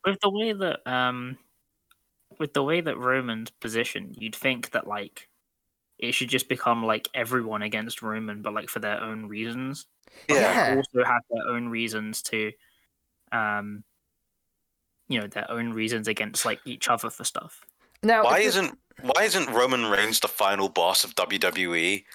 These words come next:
Speaker 2: Why isn't
Speaker 1: That's what
Speaker 2: that
Speaker 1: I
Speaker 2: just
Speaker 1: mean.
Speaker 2: the, the, the,
Speaker 1: Well, it's
Speaker 2: the
Speaker 1: because,
Speaker 2: motive?
Speaker 1: it's because W W E doesn't believe in this, like, it's one of the characters they don't believe in, almost.
Speaker 3: Mm.
Speaker 1: 'Cause what I keep saying is, why doesn't W W E,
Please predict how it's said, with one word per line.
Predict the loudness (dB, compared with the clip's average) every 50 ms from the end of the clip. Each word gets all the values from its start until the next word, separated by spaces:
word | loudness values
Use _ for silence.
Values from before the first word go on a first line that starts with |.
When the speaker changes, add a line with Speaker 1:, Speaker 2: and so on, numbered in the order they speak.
| -20 _ _ _
Speaker 2:
Why | 2 2 4
isn't | 4 4 2 0 -2 0
Speaker 1:
That's | 2
what | 2 2
Speaker 2:
that | 2
Speaker 1:
I | 2
Speaker 2:
just | 2 2 2 0 -2
Speaker 1:
mean. | -4 -4 -4 -4
Speaker 2:
the, | -4 -2
the, | 0
the, | 0 2 2 0 0 0
Speaker 1:
Well, | 0 2 2
it's | 2 2
Speaker 2:
the | 0 0
Speaker 1:
because, | 2 4 4
Speaker 2:
motive? | 4 4 4 4 2
Speaker 1:
it's | 0 0
because | 0 -2 -2 -2 -2
W | 0 0 0 0 0 -4 -4
W | -4 -2 -2 -2 -2 -2
E | -4 -2
doesn't | -2 -2 -2 -2 -2 -4 -2 -4
believe | -4 -4 -2 0 0 0 0 0 -2 -6 -8 -12 -12 -8
in | -8 -6 -6 -8 -12 -14 _ _
this, | -6 -4 -2 -2
like, | -2 -2 -4 _ _ _ _
it's | -10 -8 -6
one | -4 -4 -4
of | -4
the | -4 -6 -4
characters | -2 0 0 0 0 0 -2 -4 -2
they | -2 -6
don't | -4 -4 -6 -6 -8 -8 -8
believe | -8 -8 -6 -8 -6 -8 -6 -6 -6
in, | -8 -8 -8 -10 -12 -12 -10
almost. | -10 -8 -6 -4 -4 -4 -4 -6 -8 -8 -8 -12 _ _ _ _ _ _ _ _ _ _ _ _ _ _ _ _ 2
Speaker 3:
Mm. | 4 6 6 6 4 4 0 -4 _ _ _ 0
Speaker 1:
'Cause | 0 2 4
what | 4 2
I | 2 0 _
keep | -8 -4
saying | -2 0 0 0 -2 -4
is, | -8 -8 -6
why | -2 0 0 0 0
doesn't | -2 -4 -6 -6 -6 -6
W | -8 -6 -6 -6
W | -6 -6 -6 -6 -6 -6 -6
E, | -6 -6 -8 -10 -12 -14